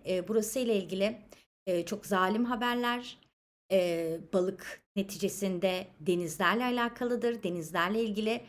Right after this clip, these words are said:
e, bazı, e, haberler oluşabilir.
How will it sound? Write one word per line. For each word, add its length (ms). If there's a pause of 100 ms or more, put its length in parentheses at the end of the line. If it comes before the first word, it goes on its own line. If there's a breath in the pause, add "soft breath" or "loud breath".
(320 loud breath)
e, 260
bazı, 600 (320 loud breath)
e, 240
haberler 760 (200)
oluşabilir. 1080